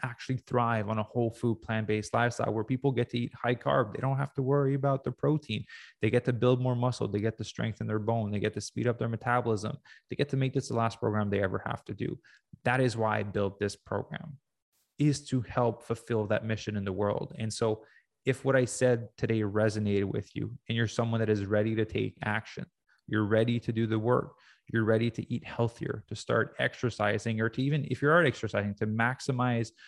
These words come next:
your training sessions to make sure that it's actually bringing you towards your goal, that you're actually fueling yourself properly to fuel the goal that you want to reach,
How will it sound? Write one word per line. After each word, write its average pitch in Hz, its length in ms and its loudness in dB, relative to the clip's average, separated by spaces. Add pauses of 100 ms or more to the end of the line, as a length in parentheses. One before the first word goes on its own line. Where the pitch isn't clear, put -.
(180)
your 117 80 0
training 131 340 -2
sessions 107 480 -4
to 107 100 -4
make 107 280 0
sure 120 180 -2
that 104 100 -2
it's 101 200 0
actually 120 340 -2
bringing 113 400 0
you 110 100 0
towards 107 400 -2
your 107 120 -2
goal, 120 180 0
that 107 120 0
you're 104 240 -4
actually 120 320 -2
fueling 123 360 0
yourself 107 380 -2
properly 107 580 0 (420)
to 113 120 0
fuel 120 420 2
the 110 140 0
goal 113 220 4
that 113 140 2
you 113 140 0
want 110 360 0
to 107 100 -4
reach, 127 420 -6